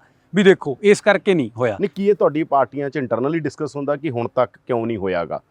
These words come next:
Speaker 2: ਸਾਡੇ ਤੋਂ ਕਿਉਂ ਕੁਛ ਨਹੀਂ ਹੋਇਆ?
Speaker 1: ਨਹੀਂ, ਦੇਖੋ, ਮੈਂ ਤਾਂ, ਮੈਂ
Speaker 2: ਜਿਵੇਂ
Speaker 1: ਤਾਂ
Speaker 2: ਕਿਸੇ
Speaker 1: ਇੱਕ,
Speaker 2: ਦੀ ਮੈਂ ਪੁੱਛਦਾ।
Speaker 1: ਮੈਂ ਤਾਂ ਸੁਰਖਲੀ ਮੈਗਜ਼ੀਨ ਦੇ ਐਡੀਟਰ ਦੀ ਹੈਸੀਅਤ 'ਚ ਤਾਂ
Speaker 2: ਮੈਂ
Speaker 1: ਮੈਂ
Speaker 2: ਹੋਰਾਂ
Speaker 1: ਇਹੀ,
Speaker 2: ਦੀ ਗੱਲ
Speaker 1: ਇਹੀ
Speaker 2: ਕਰਦਾ,
Speaker 1: ਕਹਿ
Speaker 2: ਤੁਸੀਂ,
Speaker 1: ਸਕਦਾ ਵੀ ਜੋ
Speaker 2: ਤੁਸੀਂ
Speaker 1: ਵੱਖ-ਵੱਖ,
Speaker 2: ਕਮਿਊਨਿਸਟ ਮੂਵਮੈਂਟ ਨੂੰ ਜਾਣਦੇ ਤਾਂ
Speaker 1: ਹਾਂ,
Speaker 2: ਹੈਗੇ ਹੋ ਨਾ।
Speaker 1: ਵੱਖ-ਵੱਖ ਕਾਂਗਰਸ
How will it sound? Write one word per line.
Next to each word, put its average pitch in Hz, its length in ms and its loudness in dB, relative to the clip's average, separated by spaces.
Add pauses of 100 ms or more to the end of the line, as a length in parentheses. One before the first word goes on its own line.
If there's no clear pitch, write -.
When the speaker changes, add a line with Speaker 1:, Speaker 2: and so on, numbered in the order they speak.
(100)
Speaker 2:
ਸਾਡੇ 131 240 2
ਤੋਂ 131 120 -6
ਕਿਉਂ 143 200 -2
ਕੁਛ 127 200 -8
ਨਹੀਂ 131 140 -4
ਹੋਇਆ? 98 220 -6 (680)
Speaker 1:
ਨਹੀਂ, 302 100 0
ਦੇਖੋ, 214 240 0
ਮੈਂ 151 180 0
ਤਾਂ, 180 180 2 (180)
ਮੈਂ 135 100 -4
Speaker 2:
ਜਿਵੇਂ 175 120 4
Speaker 1:
ਤਾਂ - 60 2
Speaker 2:
ਕਿਸੇ 202 140 2
Speaker 1:
ਇੱਕ, 208 80 2
Speaker 2:
ਦੀ 208 80 0
ਮੈਂ 156 140 2
ਪੁੱਛਦਾ। 120 280 -10
Speaker 1:
ਮੈਂ 156 100 4
ਤਾਂ 185 80 2
ਸੁਰਖਲੀ 180 340 -2
ਮੈਗਜ਼ੀਨ 170 460 -2
ਦੇ 175 220 -4
ਐਡੀਟਰ 147 360 -6
ਦੀ 165 160 -2
ਹੈਸੀਅਤ 165 260 -2
'ਚ - 80 -16
ਤਾਂ 160 100 0
Speaker 2:
ਮੈਂ 180 60 2
Speaker 1:
ਮੈਂ 180 80 4
Speaker 2:
ਹੋਰਾਂ 208 140 6
Speaker 1:
ਇਹੀ, 214 80 0
Speaker 2:
ਦੀ 190 60 2
ਗੱਲ 180 80 8
Speaker 1:
ਇਹੀ 202 100 6
Speaker 2:
ਕਰਦਾ, 131 120 6
Speaker 1:
ਕਹਿ 190 120 8
Speaker 2:
ਤੁਸੀਂ, 202 140 2
Speaker 1:
ਸਕਦਾ 202 160 2
ਵੀ 254 120 -2
ਜੋ 220 120 0
Speaker 2:
ਤੁਸੀਂ 196 100 4
Speaker 1:
ਵੱਖ-ਵੱਖ, 180 100 6
Speaker 2:
ਕਮਿਊਨਿਸਟ 214 260 2
ਮੂਵਮੈਂਟ 214 200 2
ਨੂੰ 208 120 0
ਜਾਣਦੇ 170 300 4
ਤਾਂ 180 80 2
Speaker 1:
ਹਾਂ, 180 60 8
Speaker 2:
ਹੈਗੇ 147 120 6
ਹੋ 175 40 2
ਨਾ। 180 80 8
Speaker 1:
ਵੱਖ-ਵੱਖ 202 280 0
ਕਾਂਗਰਸ 214 260 -4